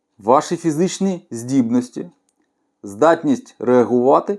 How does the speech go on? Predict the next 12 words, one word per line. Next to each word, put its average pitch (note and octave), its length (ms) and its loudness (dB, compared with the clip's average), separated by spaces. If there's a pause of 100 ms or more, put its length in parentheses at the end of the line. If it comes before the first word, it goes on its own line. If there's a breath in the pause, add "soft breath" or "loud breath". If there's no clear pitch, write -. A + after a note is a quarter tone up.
(200)
під - 200 -12
час C3+ 480 0
стресу. - 720 -2 (800 soft breath)
І F#3+ 300 -2 (160)
ще - 520 2
одна G#2+ 480 0 (2000)
особливість, D3+ 640 -2
на B2+ 60 0
яку A#2+ 240 -2
слід C#3 240 0
звернути A#2 420 0
увагу. G#2 380 -2